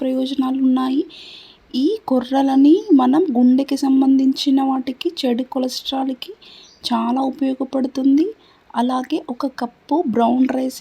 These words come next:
వేసుకున్నాను. ఇది కూడా వెయిట్ లాస్కి చాలా బాగా ఉపయోగపడుతుంది. ఒక కప్పు మినప్పప్పు కూడా నేను తీసుకున్నాను. అలాగే టేస్ట్ కోసం కొన్ని సగ్గుబియ్యం, అలాగే కొన్ని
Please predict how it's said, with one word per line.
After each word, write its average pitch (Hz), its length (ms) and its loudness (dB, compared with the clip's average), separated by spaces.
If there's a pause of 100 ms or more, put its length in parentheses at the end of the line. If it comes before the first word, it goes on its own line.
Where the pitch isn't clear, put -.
వేసుకున్నాను. 262 720 0 (560)
ఇది 247 220 0
కూడా 269 240 0 (180)
వెయిట్ 233 360 -4
లాస్కి - 400 -8 (160)
చాలా 240 340 -6 (140)
బాగా 254 260 -4 (100)
ఉపయోగపడుతుంది. 254 800 -6 (400)
ఒక 294 240 -2 (220)
కప్పు 247 340 -2 (640)
మినప్పప్పు 254 540 0 (140)
కూడా 262 200 0 (100)
నేను 254 260 0
తీసుకున్నాను. 247 720 -2 (220)
అలాగే 254 460 -2 (220)
టేస్ట్ 240 400 -6 (120)
కోసం 269 340 -6 (560)
కొన్ని 262 220 0 (100)
సగ్గుబియ్యం, 254 680 0 (600)
అలాగే 254 480 -2 (640)
కొన్ని 269 320 4